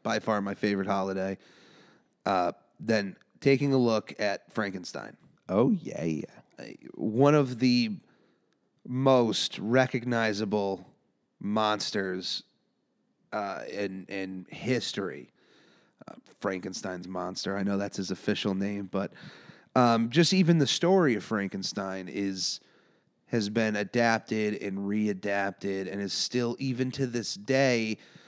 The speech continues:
Speaker 1: where not only, um, and there wasn't, you know, I know we usually our weeks kinda connect to something, but,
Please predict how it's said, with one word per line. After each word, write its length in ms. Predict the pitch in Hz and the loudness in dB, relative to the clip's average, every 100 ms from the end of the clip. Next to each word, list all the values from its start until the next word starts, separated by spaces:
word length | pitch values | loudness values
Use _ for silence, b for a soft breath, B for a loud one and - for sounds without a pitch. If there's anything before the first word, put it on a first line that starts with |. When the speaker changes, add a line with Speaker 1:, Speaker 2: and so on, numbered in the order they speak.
| b - | b -6
Speaker 1:
where 280 | 120 113 101 | 2 2 2
not 280 | 120 123 131 | 2 2 4
only, 600 | 127 123 127 120 110 - _ _ _ _ - | 2 2 2 2 0 -4 _ _ _ _ -2
um, 400 | 113 110 104 104 | 2 2 0 0
and 140 | 127 | 4
there 120 | 143 | 4
wasn't, 500 | 143 160 156 160 135 - - | 6 4 4 0 0 -8 -2
you 140 | 139 | 2
know, 260 | 117 107 107 | 2 0 -2
I 80 | 123 | 0
know 160 | 135 139 | 4 6
we 160 | 139 | 6
usually 480 | 131 131 127 131 120 | 6 4 4 2 4
our 100 | 113 | 2
weeks 320 | 110 113 - | 2 -2 -4
kinda 280 | - 113 107 | -4 -4 -4
connect 400 | - 101 104 - | -6 -6 -6 -4
to 60 | 101 | -4
something, 520 | 113 104 95 101 95 | -4 -4 -2 -4 0
but, 260 | 98 - | -2 -2